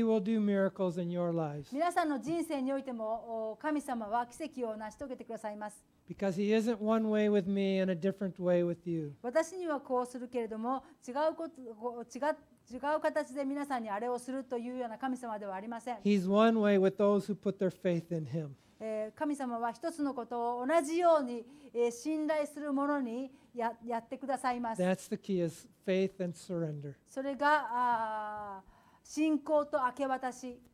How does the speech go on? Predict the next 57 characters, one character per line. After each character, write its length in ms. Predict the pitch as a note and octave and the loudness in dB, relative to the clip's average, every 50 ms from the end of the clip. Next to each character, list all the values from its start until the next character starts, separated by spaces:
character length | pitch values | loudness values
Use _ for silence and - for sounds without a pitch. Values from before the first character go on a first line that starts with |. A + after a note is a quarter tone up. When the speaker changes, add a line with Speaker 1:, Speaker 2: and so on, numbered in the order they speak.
| _ _ _ _ _ | _ _ _ _ _
Speaker 2:
の 120 | A3+ B3 A#3 | -10 -8 -4
鍵 180 | A3+ A3 A3 | -4 -6 -6
で 120 | G3+ G3+ F3+ | -6 -10 -12
す。 180 | - - _ _ _ _ _ | -12 -18 _ _ _ _ _
Speaker 1:
And 160 | E3+ E3 E3+ | -8 -8 -2
James 400 | D#3+ F#3+ G3 G#3 A3 G#3+ G#3 E3+ | 0 2 4 4 4 4 2 2
reminds 500 | G3 G3 G3 G3 F#3 F#3+ F#3+ F#3+ F#3 E3+ | 0 0 2 2 2 2 2 2 0 -2
us 180 | F3+ F3 - G3+ | -4 -4 -4 -6
in 100 | F3+ F3 | -6 -4
James 400 | D#3+ F#3+ F#3+ F#3 F#3 F3+ F3 - | -2 0 0 2 0 0 -4 -4
five 260 | - F#3+ F#3 F#3 F3+ | -2 0 2 2 2
seven. 400 | F3+ - - F#3 E3 D#3 D3+ D3+ D3+ - | 0 -2 -4 -2 -2 -2 -4 -8 -12 -6
Speaker 2:
ヤ 120 | - C#4 C#4+ | -2 -2 -2
コ 140 | C#4+ E4+ D#4+ | 0 -2 -4
ブ 100 | D4 C#4+ | -4 -2
と 100 | - C4+ | -4 -4
い 120 | C4 C4 | -4 -4
う 20 | B3 | -6
人 160 | - - C4 | -6 -8 -6
が 180 | B3 C4 B3+ A#3+ | -2 0 0 0
五 160 | A#3 C#4+ D4 | 2 2 0
章 220 | D4 D4+ D4+ C4+ B3+ | 2 0 -2 -2 -2
の 140 | B3 A#3+ | -4 -4
七 280 | A#3 A#3 A#3 A3+ A#3+ B3 | -4 -4 -4 -4 -6 -6
節 240 | B3 C4 A#3+ - A3+ | -8 -10 -12 -10 -8
で 80 | A#3+ | -6
私 280 | A#3 A3+ A3+ A#3 C4+ C4 | -6 -4 -4 -6 -6 -8
た 80 | - B3+ | -8 -10
ち 100 | - A#3+ | -10 -12
に 100 | A#3 A3+ | -12 -10
こ 100 | A#3 A#3 | -10 -10
の 120 | B3+ C4 | -10 -8
こ 100 | C#4 C#4+ | -10 -10
と 160 | C#4 C#4+ C#4 | -6 -6 -6
を 320 | C4 A#3 B3 C4 B3+ B3 A#3 | -4 -4 -4 -4 -6 -6 -8
思 180 | A#3 A#3+ B3+ | -6 -6 -6
い 40 | B3+ | -4
起 60 | B3+ B3 | -4 -6
こ 120 | A#3+ B3+ B3+ | -6 -8 -10
さ 120 | - C4+ | -10 -10
せ 120 | - C4 B3 | -10 -10 -12
て 120 | - A3+ | -12 -14
い 80 | A3 G#3+ | -12 -8
ま 180 | A3 A3+ B3+ B3+ | -8 -8 -8 -8
す。 160 | - - - - | -10 -14 -10 -10
Speaker 1:
He 60 | F3 | -2
says, 240 | - A3 G3 F3 E3+ | 2 2 2 4 4
"Be 160 | G3+ A3+ A3 | 4 2 4
patient 480 | - - A#3 A#3 A#3 A3+ A#3+ A3+ G3+ | 6 6 8 8 8 6 2 -2 2
then, 260 | - A3+ G#3+ G#3+ G3+ F3+ | 4 4 4 4 2 4
brothers 440 | G3+ G3+ G3+ G3 G3 F#3+ F3+ D#3+ | 6 6 8 8 8 6 4 2
and 80 | F#3 F3 | -2 -4
sisters, 560 | - - G#3 F#3+ F#3 - - G3 F#3 F3+ D3+ | -2 0 0 0 0 0 -2 -2 -2 0 -2
until 300 | F#3 F3 - - G#3 F#3+ | -4 -6 -2 0 0 2
the 60 | F3+ | 4
Lord's 480 | F#3 F3 F3+ F#3+ F#3+ F#3+ F#3+ F3+ F#3+ - | 4 4 6 6 6 6 6 4 2 -4
coming. 420 | - - F#3+ F#3 F3 E3+ D#3+ D3+ | -4 0 0 0 2 0 -2 -4